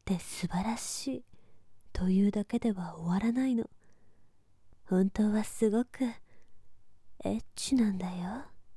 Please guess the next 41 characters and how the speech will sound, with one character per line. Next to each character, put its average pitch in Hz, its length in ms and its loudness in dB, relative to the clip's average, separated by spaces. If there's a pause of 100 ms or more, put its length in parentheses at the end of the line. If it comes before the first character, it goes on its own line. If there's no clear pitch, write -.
(960)
あ 190 180 6
な 208 160 10
た 233 160 2
の 175 200 4
脳 185 360 4
は 180 220 -4 (380)
私 233 440 4
の 254 140 8
言 247 340 2
葉 262 340 0
を - 20 -6 (600)
と 220 160 6
て 226 260 4
も 269 220 8
エ 277 120 6
ロ 285 160 0
く - 120 -14
て - 180 -6
魅 185 260 6
力 196 240 2
的 262 280 0
な 262 140 2
も 269 120 2
の 294 120 4
に 285 140 2
感 202 240 0
じ 208 120 -2
ま 208 140 2
す。 - 240 -14 (1160)
私 190 460 2
の 220 140 0
言 - 300 0
葉 247 260 0
は 208 200 -4 (420)
す - 480 -6
ご 240 220 0
い 285 160 -4
エ 247 80 -2
ッ 254 60 -8 (100)
チ - 160 -12
で、 - 60 -10